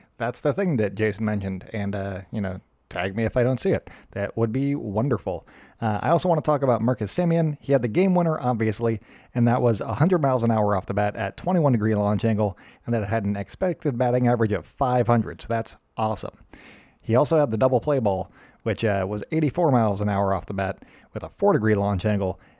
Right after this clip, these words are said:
and that actually had an expected batting average of three sixty, and those were his two best hit balls of the night. Uh, he didn't look very great other than those two. Um, so when he came up with the game on the line, I didn't have a lot of confidence that he was gonna get the job done.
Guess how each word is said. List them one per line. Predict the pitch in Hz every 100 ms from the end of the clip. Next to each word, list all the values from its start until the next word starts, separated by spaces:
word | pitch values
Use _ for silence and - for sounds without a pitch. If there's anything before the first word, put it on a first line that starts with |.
| _
and | 120 113
that | 120 -
actually | 262 - 330
had | 156
an | 117
expected | - 127 120
batting | 117 110 120
average | 123 104 95
of | -
three | 135 139
sixty, | - 143 - 87
and | 101
those | 156 147
were | 123
his | 104
two | - 175 151 131 - -
best | 117 131 -
hit | 131
balls | 120 120 127
of | 104
the | 101
night. | 120 117 - - - -
Uh, | 113 104
he | 180
didn't | 165 214 196
look | 175 147
very | 135 131
great | 104 113 113
other | 107 107 147 147 143
than | 139 147 131
those | 131 151 151
two. | - 160 208 220 -
Um, | 117 104 101 92 87 - - - -
so | - 117
when | 110
he | 113
came | 120 139
up | 135 - -
with | 107 -
the | 98
game | 110 117 117
on |
the | 117
line, | 101 113 110 107 101 - - - _
I | 117
didn't | 120 117
have | 113
a | 104
lot | 104
of | 101
confidence | 113 104 113 101
that | 110 98
he | 113
was | 104
gonna | 104
get | 107
the | 107
job | 107 101 98
done. | 117 120 113